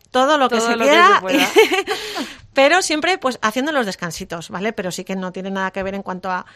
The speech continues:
Speaker 1: en cuanto al estrés de la, de la, de las pantallas. Y una cosa sí que también quería comentarte,
Speaker 2: Ujú.
Speaker 1: ¿vale?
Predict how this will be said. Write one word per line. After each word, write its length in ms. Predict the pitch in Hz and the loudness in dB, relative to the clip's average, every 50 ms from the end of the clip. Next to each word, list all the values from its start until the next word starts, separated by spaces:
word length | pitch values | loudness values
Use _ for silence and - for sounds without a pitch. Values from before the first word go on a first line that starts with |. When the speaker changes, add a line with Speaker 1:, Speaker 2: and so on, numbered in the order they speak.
| - - - _ - | -20 -20 -18 _ -10
Speaker 1:
en 100 | 214 208 | -6 -6
cuanto 220 | 214 208 - 180 | -4 -4 -6 -6
al 80 | 165 170 | -8 -8
estrés 340 | 160 - - 185 185 180 | -10 -10 -10 -10 -10 -8
de 140 | 175 185 175 | -8 -8 -8
la, 260 | 175 175 170 175 196 - _ _ _ _ - - | -6 -6 -8 -8 -12 -16 _ _ _ _ -20 -14
de 160 | - 196 190 | -10 -8 -6
la, 480 | 185 175 170 170 170 175 175 175 190 202 - - | -4 -4 -4 -6 -6 -8 -10 -12 -16 -18 -14 -8
de 120 | 220 220 | -6 -6
las 120 | 196 185 | -4 -4
pantallas. 480 | - 196 196 190 202 202 190 190 - - - | -4 -4 -4 -2 -2 -2 -2 -4 -6 -8 -6
Y 140 | 247 233 233 | -4 -2 -2
una 160 | 240 226 220 | -2 -2 -2
cosa 200 | 269 262 - 320 | -4 -8 -8 -10
sí 140 | - 294 - | -10 -10 -10
que 100 | - - | -8 -4
también 240 | 254 247 247 254 | -4 -2 -2 -4
quería 220 | 247 247 226 226 220 | -4 -4 -4 -4 -4
comentarte, 540 | - 226 214 202 185 - 160 156 - - 165 170 | -4 -4 -4 -6 -6 -8 -12 -14 -14 -16 -8 -4
Speaker 2:
Ujú. 240 | 220 208 208 202 - | -2 0 0 0 0
Speaker 1:
¿vale? 240 | 220 247 302 349 | 0 -2 -2 -6